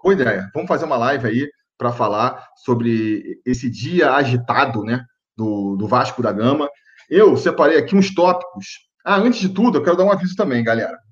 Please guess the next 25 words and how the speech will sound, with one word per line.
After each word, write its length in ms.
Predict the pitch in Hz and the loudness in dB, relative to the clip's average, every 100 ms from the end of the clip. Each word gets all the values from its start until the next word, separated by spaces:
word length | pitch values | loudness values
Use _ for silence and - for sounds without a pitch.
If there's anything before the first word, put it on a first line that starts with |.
| _ | _
É... 840 | 110 113 113 107 107 107 104 101 85 - _ _ _ _ _ _ 151 | -6 -4 -2 0 0 0 -2 -4 -8 -12 _ _ _ _ _ _ 0
Não 140 | 220 | 4
vou 120 | 208 | 4
fazer 380 | 247 190 127 170 | 4 2 4 6
o 80 | 165 | 6
Ibo 180 | 135 120 | 4 2
Vasco, 400 | 127 147 180 - _ _ | 2 0 -2 -12 _ _
porque 920 | 117 - 139 127 120 110 104 98 95 - _ _ _ _ _ | -20 -10 -4 0 0 -2 -4 -6 -8 -12 _ _ _ _ _
nem 160 | 139 185 | -8 -8
sei 200 | 185 196 | -4 -2
se 80 | 190 | 0
a 40 | |
galera 280 | 135 131 143 | 0 0 0
quer 160 | 151 131 | 0 -2
ver 220 | 117 139 | 0 0
Ibo 180 | 131 113 | 2 0
Vasco, 420 | 104 98 - 101 | 0 -4 -8 -12
né? 140 | 101 98 | -12 -4
Quem 160 | 220 | -2
quer 140 | 202 190 | 0 0
falar 380 | 175 120 127 | 0 0 0
de 100 | 139 | 0
avaliação 500 | 123 131 127 123 143 156 | 0 0 0 -2 -6 -8
dos 100 | 143 | -6
jogadores 540 | 143 120 117 143 139 | -4 -2 -2 -2 -4